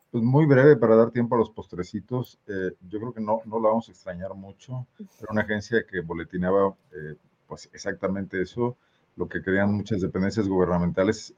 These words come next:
llenaba las redacciones de los periódicos, de los noticieros del radio de este país, que mal que bien echaban mano de eso para no contratar reporteros ni tener corresponsales,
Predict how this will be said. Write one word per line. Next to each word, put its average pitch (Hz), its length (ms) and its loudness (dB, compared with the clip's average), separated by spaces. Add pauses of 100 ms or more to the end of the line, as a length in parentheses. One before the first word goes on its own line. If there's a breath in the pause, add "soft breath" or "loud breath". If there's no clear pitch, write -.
(280)
llenaba 87 420 4
las 101 160 -2
redacciones 90 520 -4
de 92 80 -4
los 78 120 -10
periódicos, 95 520 0
de 95 80 -2
los 85 80 -4
noticieros 92 340 -6
del 85 140 -6
radio 90 220 2
de 92 60 0
este 90 180 -8
país, - 340 -4
que 107 100 -4
mal 110 240 4
que 120 140 -2
bien 120 200 4
echaban 127 320 2
mano 131 260 2
de 131 100 4
eso 151 160 -4
para 107 180 0
no 113 100 0
contratar 107 400 0
reporteros 104 640 -2
ni 98 80 -8
tener 87 220 -8
corresponsales, 98 920 -4